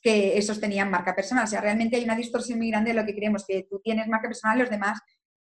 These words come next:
eh, ven de ti. O sea, primero que vamos a partir de, de esta base de, ostras, lo tenemos que hacer muy bien para que quede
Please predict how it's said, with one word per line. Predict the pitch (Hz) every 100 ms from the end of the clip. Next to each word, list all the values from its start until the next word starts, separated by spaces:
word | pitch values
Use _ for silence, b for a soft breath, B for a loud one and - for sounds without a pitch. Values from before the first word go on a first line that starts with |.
| _ -
eh, | 220 202 190
ven | 202 196
de | 180
ti. | 156 135
O | _ _ _
sea, | 226 208 -
primero | 233 233 294
que | 311 214 -
vamos | 202 240
a | 220
partir | 214 240 240
de, | 190 -
de | 185
esta | - 208
base | 214 214 285
de, | 175 165 - _
ostras, | - 196
lo | 190
tenemos | 196 214
que |
hacer | 247 254
muy | 233 247 240
bien | 226 240 285
para | 233
que | 202
quede | 208 220 247